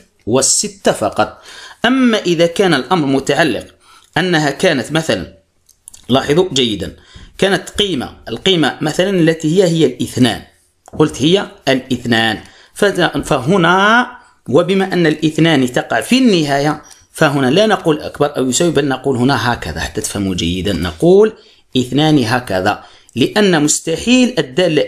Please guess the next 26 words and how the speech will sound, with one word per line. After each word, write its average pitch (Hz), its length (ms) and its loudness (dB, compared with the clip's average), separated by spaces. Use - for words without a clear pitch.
آف 180 200 2
لإكس 160 280 -2
تساوي 151 280 2
لنا 190 120 2
اثنان، 117 500 2
إنما 196 560 4
تقترب 185 600 0
إلى 160 240 2
الاثنان 165 280 0
لأن 160 260 2
قيمها، 170 560 2
لأن 165 300 2
مستقيم 143 720 0
مقارب 117 420 0
حتى - 320 -4
نفهم 160 300 0
جيدا. 82 440 -2
أما 214 180 4
بما 175 300 0
أن 113 240 2
الأمر 196 300 0
هنا 170 200 2
متعلق 135 580 -2
بقيمة 117 560 -6
محسوبة 113 640 -2
عادي 202 420 0